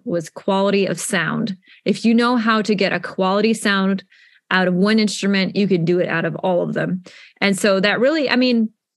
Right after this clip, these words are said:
and now that I think about it, too, when I talk to him about it too, I think it's really like a Moeller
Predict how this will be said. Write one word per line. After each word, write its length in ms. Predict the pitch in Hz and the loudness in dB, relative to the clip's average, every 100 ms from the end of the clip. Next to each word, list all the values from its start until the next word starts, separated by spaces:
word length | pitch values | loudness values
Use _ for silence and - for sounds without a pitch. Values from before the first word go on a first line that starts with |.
| _ _ _ | _ _ _
and 280 | 220 220 220 | 0 0 0
now 220 | 220 247 | 2 2
that 120 | 294 220 | 2 0
I 80 | 196 | 0
think 220 | 262 240 | 0 0
about 220 | 202 196 | 0 -2
it, 60 | 190 | 0
too, 120 | 208 | 0
when 140 | 220 | 0
I 80 | 220 | 0
talk 300 | 220 240 233 | 2 0 0
to 80 | 214 | 0
him 60 | |
about 180 | 190 185 | 0 0
it 100 | - | -2
too, 380 | - 196 185 180 - _ - | 0 2 2 -4 -10 _ 0
I 120 | 226 | 0
think 320 | 190 285 339 | 2 0 2
it's 180 | 233 - | 0 0
really 320 | 196 214 226 | 0 2 2
like 280 | 202 185 180 | 0 -2 -2
a 100 | - | 0
Moeller 640 | 185 185 190 190 175 175 | 2 2 2 0 -2 -4